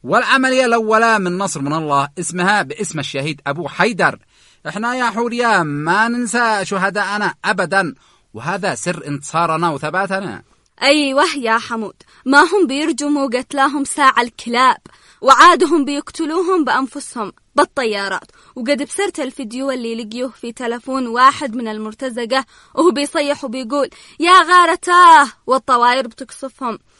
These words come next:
Speaker 2: يو يا الله والوحشة.
Speaker 1: نهاية شوعة قوي،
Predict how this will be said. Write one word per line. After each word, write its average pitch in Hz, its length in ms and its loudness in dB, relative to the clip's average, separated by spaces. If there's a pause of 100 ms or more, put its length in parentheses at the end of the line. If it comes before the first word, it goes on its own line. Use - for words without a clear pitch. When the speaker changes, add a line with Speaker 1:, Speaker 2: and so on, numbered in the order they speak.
(380)
Speaker 2:
يو 302 360 -2
يا 247 320 2
الله 240 480 0
والوحشة. 226 580 -6 (160)
Speaker 1:
نهاية 214 520 0
شوعة 175 540 0
قوي، 151 360 -4